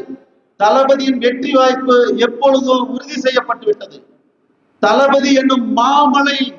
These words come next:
பெய்யவிருக்கிறது. அது உங்களுக்கு எனக்குன்னு தனித்தனியா பெய்யல. தமிழகம் முழுவதும் வறண்டு கிடக்கக்கூடிய, ஏங்கி கிடக்கக்கூடிய இந்த தமிழகம் முழுவதும் தளபதி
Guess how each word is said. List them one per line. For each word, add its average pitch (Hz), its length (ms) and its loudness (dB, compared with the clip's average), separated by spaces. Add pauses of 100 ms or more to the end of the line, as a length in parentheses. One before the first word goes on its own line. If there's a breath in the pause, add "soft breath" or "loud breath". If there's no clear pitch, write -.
(300)
பெய்யவிருக்கிறது. 254 760 0 (880)
அது 180 220 0
உங்களுக்கு 240 360 0
எனக்குன்னு 233 340 -6
தனித்தனியா 233 440 0
பெய்யல. 214 320 0
தமிழகம் 247 500 0
முழுவதும் 262 400 -2 (380)
வறண்டு 262 360 0
கிடக்கக்கூடிய, 254 560 0 (180)
ஏங்கி 262 180 -4
கிடக்கக்கூடிய 254 580 -4
இந்த 240 220 -2
தமிழகம் 269 500 0
முழுவதும் 277 440 2 (320)
தளபதி 285 380 2